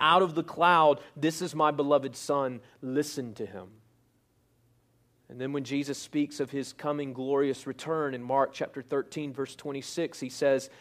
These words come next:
"And then they will see the Son of Man coming in the clouds with great glory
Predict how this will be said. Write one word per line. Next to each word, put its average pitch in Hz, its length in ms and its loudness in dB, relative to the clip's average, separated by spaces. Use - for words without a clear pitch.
"And 131 200 -6
then 151 180 0
they 143 100 4
will 135 120 -2
see 147 200 -4
the 135 120 -6
Son 143 240 -4
of 123 80 -8
Man 131 300 -6
coming 135 340 -8
in 127 160 -12
the - 80 -10
clouds 113 840 -10
with 117 180 -12
great 120 320 -2
glory 117 640 -4